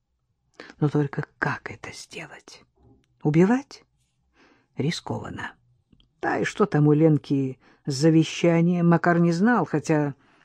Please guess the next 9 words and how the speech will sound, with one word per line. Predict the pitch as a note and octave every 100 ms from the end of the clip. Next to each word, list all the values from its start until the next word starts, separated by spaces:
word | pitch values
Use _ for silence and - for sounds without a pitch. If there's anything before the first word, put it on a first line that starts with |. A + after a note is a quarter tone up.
| _ -
разведать | C#3+ D#3 D3+ E3 E3 -
пытался. | B3 - G3+ B2 - - - - - - _ -
В | C#3
одном | G#3+ G3 G3 F3+
не | F3+ F3
сомневался. | - E3+ E3 E3+ E3+ - E3+
Супруга — | - A#3+ - A3+ D4 D4 F3 D3+ C3+ - _ _ -
стерва | - - C#4 C3+ C3+
известная. | A#2 G2+ G#2 - G2+ F#2+